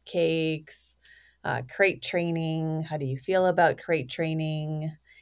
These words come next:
and all that stuff. So you fill it out, you send it in, and then once they get your application and they kinda, you know, they like what they s-, what they see in your application,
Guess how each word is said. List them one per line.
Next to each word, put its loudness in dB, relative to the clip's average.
and -2
all 2
that 2
stuff. 2
So 0
you -2
fill 2
it 4
out, 6
you 0
send 0
it 6
in, -2
and 0
then 2
once 2
they 4
get 4
your 2
application 2
and 2
they 4
kinda, 2
you -4
know, -2
they -2
like 0
what 2
they 2
s-, -10
what -2
they 0
see -2
in -4
your 0
application, -2